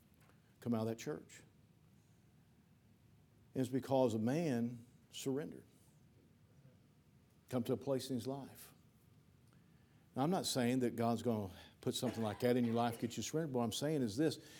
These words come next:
there comes a time in our lives that God says, Lis-, listen, I, I want you to completely surrender so that I can bless your life, so that I can use you in a powerful way, so that I can see some great and mighty things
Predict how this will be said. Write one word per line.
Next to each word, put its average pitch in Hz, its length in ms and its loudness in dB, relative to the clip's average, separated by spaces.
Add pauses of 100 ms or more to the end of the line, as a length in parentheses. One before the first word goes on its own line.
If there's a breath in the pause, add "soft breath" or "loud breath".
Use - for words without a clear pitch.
(340 soft breath)
there 120 100 0
comes 156 280 0
a 127 60 2
time 160 400 -4
in 131 80 2
our 113 120 2
lives 113 520 0
that 113 180 0
God 120 240 0
says, 110 160 -4
Lis-, 123 300 0
listen, 131 280 -2
I, 110 140 -4
I 127 80 0
want 123 340 2
you 135 60 0
to 113 80 2
completely 135 480 -2
surrender 113 600 0 (760 soft breath)
so 147 160 4
that 139 140 10
I 139 80 4
can 131 180 2
bless 135 400 2
your 117 100 0
life, 107 220 2
so - 140 0
that 127 60 6
I - 20 4
can 120 240 2
use 135 500 2
you 120 140 4
in 110 80 2
a - 20 -4
powerful 110 460 -4
way, 107 160 2
so - 160 0
that 120 60 4
I 123 40 4
can 120 160 -4
see 156 240 2
some 127 220 -2
great 123 200 4
and 117 120 2
mighty 123 180 2
things 123 320 0